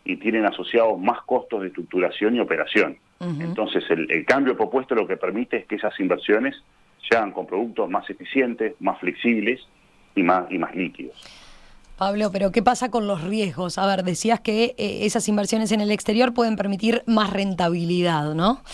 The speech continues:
Speaker 2: Eh, pero también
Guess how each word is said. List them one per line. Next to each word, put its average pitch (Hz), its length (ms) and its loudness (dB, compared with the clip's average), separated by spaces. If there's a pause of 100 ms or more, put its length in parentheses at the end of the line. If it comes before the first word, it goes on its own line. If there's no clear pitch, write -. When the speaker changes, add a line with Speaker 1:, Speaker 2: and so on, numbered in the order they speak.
(320)
Speaker 2:
Eh, 180 600 2 (560)
pero 220 180 4
también 226 480 0